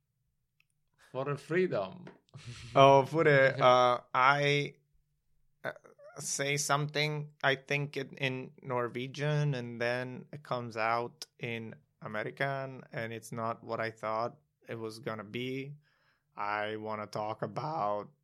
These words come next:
Speaker 2: just
Speaker 1: <laughs>
Speaker 2: lollipops, and then I realized I'm gonna have to tackle race.
Speaker 1: <laughs> Un idolo, è un mega idolo.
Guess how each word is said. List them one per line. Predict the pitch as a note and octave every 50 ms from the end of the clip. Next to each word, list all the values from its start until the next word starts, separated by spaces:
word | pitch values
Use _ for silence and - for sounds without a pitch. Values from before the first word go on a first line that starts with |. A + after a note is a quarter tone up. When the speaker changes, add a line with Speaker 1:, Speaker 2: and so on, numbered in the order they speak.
| _ _ _ _ _ _ _ _ _ _ _ -
Speaker 2:
just | F#2+ - A2 G#2+ G#2 - - - - -
Speaker 1:
<laughs> | -
Speaker 2:
lollipops, | A2 A2 A2 G#2+ A2+ A#2 A#2+ B2 - - B2 A#2+ A#2 A#2+ A#2+ - - - - - - - _ _ _ _ _
and | - D3 D3+ - A2+
then | A2 G#2+ A2 A2 A2 A2 - -
I | A#2+ -
realized | A2 G#2+ A2+ A2+ A2+ A2 G#2+ G#2+ G#2 G#2 G2+ G#2 G#2 G#2 - - - -
I'm | - A2+ A#2 A#2
gonna | A2+ G#2+ A2 A2 G#2+
have | G#2+ A2 A2 G#2+ -
to | - A#2 A2 -
tackle | - A2 G#2+ G#2+ - - A2 G#2+ G2 F#2+ G2
race. | G2+ G#2 G#2+ A#2+ B2 B2 B2 - - - - - - - -
Speaker 1:
<laughs> | - - - - - D#3 C#3+ - D#3+ D#3+ D3 E3+ F3 D#3+ D3 D#3 D#3+ D3+ D#3 D3+ D3 D3 E3+ A3+ G3 - - G3+ B3 C4 C#4 C4+ A#3 -
Un | - - C3+ C#3+ C#3+
idolo, | D3+ D3 C#3 A#2+ A#2+ A2+ G#2+ G#2+ G#2+ G#2+ -
è | A#2+
un | C3 C3 B2+ B2+
mega | C3+ C#3+ D3 C#3+ C#3+
idolo. | C#3+ C#3 A#2+ A2 G#2+ G#2 G2+ G2+ - -